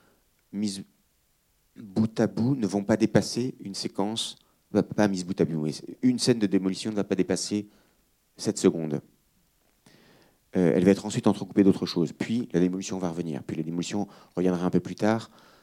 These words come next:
euh, en montrant que, euh, il s'est passé du temps, qu'il y a eu une ellipse relativement longue, et que, euh, la part détruite est importante.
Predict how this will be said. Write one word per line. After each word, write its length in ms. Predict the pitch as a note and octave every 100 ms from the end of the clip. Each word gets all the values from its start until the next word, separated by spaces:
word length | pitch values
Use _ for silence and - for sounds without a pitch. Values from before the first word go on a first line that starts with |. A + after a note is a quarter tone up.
| _ -
euh, 200 | E2 D#2+ -
en 100 | F2
montrant 480 | F#2 F2+ - G#2+
que, 580 | G#2 - - F2+ F#2 F#2 -
euh, 260 | C#2+ C#2 C#2
il 80 | C#2+
s'est 140 | F2
passé 240 | - -
du 140 | D#2+ F2
temps, 300 | - G2 G#2+
qu'il 200 | - D2+
y 20 |
a 40 |
eu 240 | C#2 C2+ A1+
une 120 | D#2
ellipse 340 | D2+ F2 - -
relativement 440 | D2 - - C#2+
longue, 380 | D#2+ G2 A2 G#2 - - - _ _ _ -
et 160 | E2+ - _ -
que, 400 | G#2 G2+ G#2 - -
euh, 640 | E2 D2+ C#2+ C2+ C2+ B1+ - - - - - -
la 120 | C#2+
part 380 | - G2 F#2+ F#2
détruite 640 | F2+ - - A2 - - -
est 140 | -
importante. 600 | D#2 - - E2+ D#2 -